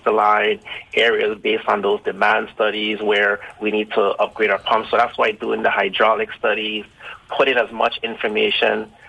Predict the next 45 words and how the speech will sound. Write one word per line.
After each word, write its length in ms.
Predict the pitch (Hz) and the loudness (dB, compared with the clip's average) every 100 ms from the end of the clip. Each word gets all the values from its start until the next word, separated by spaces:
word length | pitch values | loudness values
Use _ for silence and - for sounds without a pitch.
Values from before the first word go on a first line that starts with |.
| _ | _
that 140 | 98 - | -4 0
talks 260 | 117 110 110 | -2 0 -2
about 260 | 101 104 | -2 -2
population 680 | - 104 107 104 - - 220 | -2 -2 0 0 0 0 -2
growth, 360 | 220 107 107 - - - | 2 2 2 -2 -6 0
and 80 | 165 | 2
even 180 | 175 160 | 4 2
looking 220 | 147 160 | 0 0
at 160 | 139 - | 0 -2
pop-, 300 | 110 143 - | -2 -2 -2
the 440 | - 120 113 - - | -4 0 0 -2 -6
future, 300 | 139 135 120 - - - | -2 -2 -2 -8 -18 0
uh, 280 | 117 110 104 | 2 4 0
population 640 | - 117 113 110 110 107 | 0 -2 0 -2 -2 -4
growth 220 | 110 110 | -2 -2
for 120 | - 107 | -2 -4
Saint 180 | 110 107 | 0 0
Croix 160 | - 117 | 2 2
and 100 | 104 | 2
the 40 | |
rest 140 | 101 - | 0 2
of 60 | |
the 80 | 101 | 2
island, 340 | 113 107 95 - - - | 4 2 -2 -10 -18 -6
just 160 | 131 - | -6 -4
to 80 | 117 | -4
see 100 | 127 | -2
where 180 | 113 110 | 2 2
the 80 | 110 | 0
population 640 | - 107 - 110 104 107 | 0 0 2 -2 -2 0
may 100 | 107 | -2
be 220 | 104 123 117 | -2 -2 -2
in, 180 | 104 104 | -2 -2
in 160 | 104 - | -2 2
five 260 | - 107 - | 2 2 -2
to 60 | |
ten 300 | 208 - 208 | -6 -2 0
years. 220 | 101 - - - - - | 0 0 -4 -16 -16 -2
And 100 | 110 | 0
that's 180 | 127 135 | 2 2
what 80 | |
that 140 | - - | 2 0
whole 280 | 120 117 110 | 0 -2 0
master 400 | 107 107 - 110 | 0 0 -2 -4
plan 540 | - 107 107 104 | 2 4 4 2